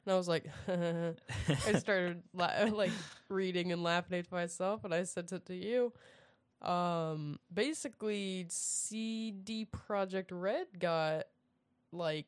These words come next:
Speaker 2: Yeah.
Speaker 1: hacked or
Speaker 2: Bunch of source code stolen,
Speaker 1: Yeah.
Speaker 2: H R information. Supposedly,
Speaker 1: Yeah.
Speaker 2: there, there's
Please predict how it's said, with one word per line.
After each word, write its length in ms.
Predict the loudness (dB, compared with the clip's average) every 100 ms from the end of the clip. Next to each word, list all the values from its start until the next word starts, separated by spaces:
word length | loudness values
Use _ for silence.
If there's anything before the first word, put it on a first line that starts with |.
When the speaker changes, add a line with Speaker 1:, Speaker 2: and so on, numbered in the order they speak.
| _ -16 -8
Speaker 2:
Yeah. 40 |
Speaker 1:
hacked 640 | 2 4 6 4 -2 -4 2
or 600 | 4 4 2 2 -2 -6 -18 _ -20 _ 2
Speaker 2:
Bunch 260 | 2 2
of 140 | -4 -4
source 360 | -2 0 0 0
code 400 | 2 4 2 -4
stolen, 600 | -2 0 2 0 0 -4 -2
Speaker 1:
Yeah. 340 | 0 2 0 -2
Speaker 2:
H 260 | 2 2 6
R 240 | 8 8
information. 960 | 6 2 2 2 2 0 2 2 2 -2 -8 _ _ _ _ -20 _ _ _ _ _ _ _ -14
Supposedly, 760 | -4 0 4 6 4 0 0 0
Speaker 1:
Yeah. 60 | 4
Speaker 2:
there, 200 | 2 4
there's 360 | 0 0 -4